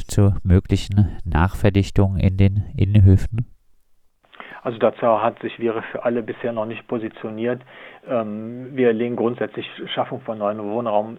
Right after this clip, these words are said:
Speaker 2: überhaupt nicht ab, ähm, zumal man sich, äh, vor Augen halten muss, dass im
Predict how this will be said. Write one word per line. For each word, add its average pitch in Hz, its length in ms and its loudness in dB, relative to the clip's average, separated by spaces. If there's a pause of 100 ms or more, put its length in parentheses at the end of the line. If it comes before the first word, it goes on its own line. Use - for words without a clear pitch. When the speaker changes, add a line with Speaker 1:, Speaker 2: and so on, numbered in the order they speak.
Speaker 2:
überhaupt 131 400 0
nicht 131 180 -14
ab, 131 240 -2 (400)
ähm, 113 300 -4
zumal 110 320 -4
man 113 180 -6
sich, 107 220 -10
äh, 113 300 -6 (100)
vor - 100 -4
Augen 113 240 -8
halten 113 220 -10
muss, 113 240 -8
dass - 160 -6
im 120 100 -16